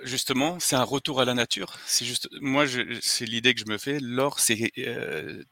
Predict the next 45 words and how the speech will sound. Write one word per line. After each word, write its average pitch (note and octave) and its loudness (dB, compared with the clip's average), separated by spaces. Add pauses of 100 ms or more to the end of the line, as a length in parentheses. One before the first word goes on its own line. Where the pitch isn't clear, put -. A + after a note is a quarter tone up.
tout F3 -2
ce - 6
qui - 0
est - -4
contre C3+ -4
nature. A2+ -2
Et - 2
c'est - 6
l'idée B2+ 4
de A#2+ -2
Gézel A2+ 2
de G2 -2
dire, C3 -6 (460)
euh, G2+ 4
euh, E2 -2
il B2 -6
faut - -2
ramener, C3 4
la G2+ 2
grande D3 -2
erreur B2+ 0
qu'a A2+ -6
fait A2 -6
Proudhon, A2+ -8 (880)
c'est - 2
essayer B2 4
de, G2+ -6
euh, F#2+ -4
ramener B2+ 8
la G#2 6
marchandise C3 -2
au A#2+ -12
niveau A#2 -4
de A2+ -4
l'or. - -8 (840)
Lui, C3+ 0
il C#3+ 6
a B2 6
dit A2+ 0
non, C3+ -4
il - -18
faut - -18
pas B2+ -10
faire - -6
ça. - -4